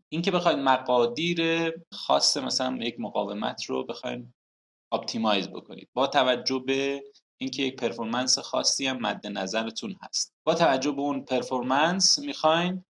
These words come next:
حالا مینیموم بکنید یا اون رو ماکسیمایز بکنید. خب معمولاً وقتی واژهٔ پرفورمنس میگیم یعنی داریم ماکسیمایزیشن انجام میدیم. برای اینکه عملکرد سیستمتون رو ببرین بالا نیاز دارین یک سری از پارامترهای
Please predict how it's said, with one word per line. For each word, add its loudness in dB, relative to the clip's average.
حالا 4
مینیموم 2
بکنید -2
یا 0
اون -4
رو -4
ماکسیمایز -2
بکنید. -10
خب -8
معمولاً -4
وقتی -4
واژهٔ -4
پرفورمنس -6
میگیم -8
یعنی -6
داریم -6
ماکسیمایزیشن -4
انجام -4
میدیم. -14
برای 2
اینکه 0
عملکرد 2
سیستمتون -8
رو -6
ببرین -2
بالا 0
نیاز 2
دارین 0
یک 2
سری 2
از 4
پارامترهای 2